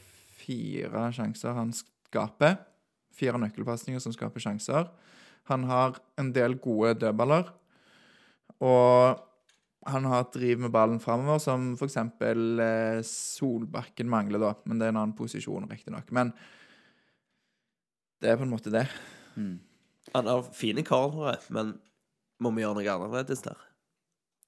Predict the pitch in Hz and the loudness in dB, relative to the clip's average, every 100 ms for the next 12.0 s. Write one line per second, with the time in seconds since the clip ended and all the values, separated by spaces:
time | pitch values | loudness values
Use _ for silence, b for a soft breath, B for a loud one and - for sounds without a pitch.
0 | _ - 113 110 113 120 92 107 104 101 | _ -6 0 2 6 4 4 2 0 0
1 | 123 123 107 95 - 107 - 123 101 90 | -2 -2 -2 -2 -4 -6 -4 0 0 0
2 | 107 107 - 117 110 131 185 - - 80 | -2 -4 -4 -2 4 6 6 2 -6 -8
3 | - 123 123 117 131 110 101 101 101 180 | -8 -4 0 0 0 0 0 -2 0 -2
4 | 175 104 135 139 170 175 143 127 120 123 | -2 -4 -4 -2 -4 -2 -2 0 -2 -2
5 | 120 139 131 117 113 110 - _ _ _ | -4 -4 -6 -6 -6 -8 -12 _ _ _
6 | - 123 120 135 - - - - - 120 | -6 -4 -2 -2 -2 -6 -18 -20 -8 -6
7 | 110 117 120 131 127 127 120 117 - 92 | -4 -6 -4 -4 -4 -6 -8 -8 -6 -6
8 | 101 - _ _ 87 90 95 - 98 - | -8 -16 _ _ -4 -4 -6 -14 -16 -14
9 | - B B B - 120 120 113 107 120 | -16 B B B -4 -2 2 2 0 -2
10 | 113 107 101 - 98 80 95 - 113 101 | 0 0 -2 -2 -4 -4 -6 -4 -4 -4
11 | - 117 - - - - 101 - - 101 | -6 -8 -8 -18 -18 -10 -10 -10 -2 0